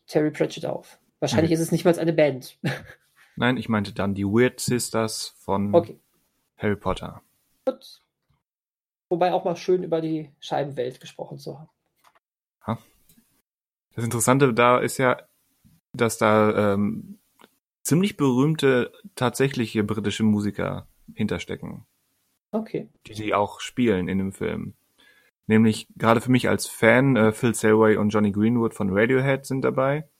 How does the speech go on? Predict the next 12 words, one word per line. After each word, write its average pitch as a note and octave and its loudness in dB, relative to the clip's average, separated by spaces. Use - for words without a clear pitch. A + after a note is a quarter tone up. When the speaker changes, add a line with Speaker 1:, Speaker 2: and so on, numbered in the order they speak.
Speaker 1:
Mhm. E3 -6
Speaker 2:
Äh, G2+ -4
Steve G#2+ -6
Mackey G#2 -4
von F#2+ -8
Pulp A#2 -2
und A#2 -2
Jarvis G#2+ 2
Cocker. - -4
Das G2+ -14
sind G#2+ -6
schon D3 -4